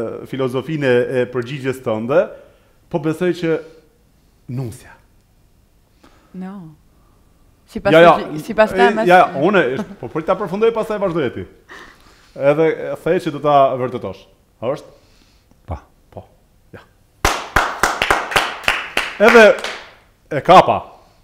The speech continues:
Speaker 1: A jam, e, jam i aftëruar për të
Speaker 3: Shumë.
Speaker 1: kapur disa gjëra.
Speaker 3: E vërtet.
Speaker 1: Ti ishe në të kundërtën. Tani, realisht, është kjo pyetje komike dhe, dhe një krahasim që inshallah askujt si ndodh në botë për të bërë. Kjo
Speaker 3: Po.
Speaker 1: është një show, në show lejon për të bërë kështu pyetje të tilla, për të bërë pak, e,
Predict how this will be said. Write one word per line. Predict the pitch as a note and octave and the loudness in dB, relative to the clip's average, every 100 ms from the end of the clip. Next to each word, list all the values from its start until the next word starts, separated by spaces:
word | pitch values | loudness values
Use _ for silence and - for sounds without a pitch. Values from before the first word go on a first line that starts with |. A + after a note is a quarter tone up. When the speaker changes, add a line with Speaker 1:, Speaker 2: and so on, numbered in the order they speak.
| _ - | _ 2
Speaker 1:
A | C3+ | 4
jam, | G3+ A3 F#3+ | 4 2 -6
e, | D#3+ F#3 F3+ F3 - | -4 4 6 6 4
jam | D3+ F3 F#3 | 0 0 -2
i | - E3 | -2 0
aftëruar | D#3 D3+ E3 E3 | 0 0 -4 -6
për | B2+ | -8
të | C3 | -2
Speaker 3:
Shumë. | C3+ | 0
Speaker 1:
kapur | B2+ B2 | 0 -2
disa | A#2 B2 | -8 -8
gjëra. | G#2+ G#2 F#2+ G2 | -8 -8 -8 -8
Speaker 3:
E | A#2 | -6
vërtet. | G2+ - F2+ - | -6 -6 -10 -2
Speaker 1:
Ti | F3 G3+ F3+ | 0 2 0
ishe | E3 E3 | -2 -4
në | D#3 | -6
të | |
kundërtën. | D#3 B2+ G#2+ G2+ G2+ _ _ - | -6 -6 -8 -10 -12 _ _ 0
Tani, | F#3 F#3 | 2 2
realisht, | B2+ D3+ G3+ F#3 A3 - - _ | 2 4 6 4 -2 -10 -20 _
është | F3+ F3 - | -8 -6 -6
kjo | D#3 | -6
pyetje | - D#3+ D3+ | -6 -6 -6
komike | - D3+ G3+ - D#3 D#3+ | -4 -4 -4 -2 0 0
dhe, | C3+ C#3+ C3+ C3+ | 2 4 6 4
dhe | A#2+ C3+ C3+ C3+ - - _ - | 2 4 4 2 -4 -20 _ -12
një | C#3 E3+ E3+ D3+ - | -2 2 2 2 -2
krahasim | D#3+ D3+ F3 E3+ | 0 0 0 -4
që | D#3 | -4
inshallah | C#3+ E3+ D#3 - | -4 -2 -2 -2
askujt | D3 - E3+ | -4 -6 -8
si | D#3 | -6
ndodh | C3 A#2 | -4 -4
në | G#2+ | -4
botë | G2+ G2+ | -8 -8
për | G#2+ G#2 | -12 -10
të | |
bërë. | G2 E3 F#3 | -2 -2 0
Kjo | E3 | -2
Speaker 3:
Po. | D#3 | -2
Speaker 1:
është | D#3 | -4
një | - | -4
show, | - F#3+ F3+ | 0 2 2
në | D#3 | 0
show | - E3+ | -2 0
lejon | D#3 D#3 C3 | 2 0 -2
për | B2+ | -6
të | |
bërë | C3 B2+ | -6 -6
kështu | B2+ A#2+ | -8 -10
pyetje | B2 B2 | -6 -6
të | C#3+ | -6
tilla, | F3+ E3 | -4 -4
për | C3+ | -4
të | A#2 | -6
bërë | C3+ B2 A#2+ | -4 -4 -4
pak, | B2+ - | -6 -2
e, | B2+ | -2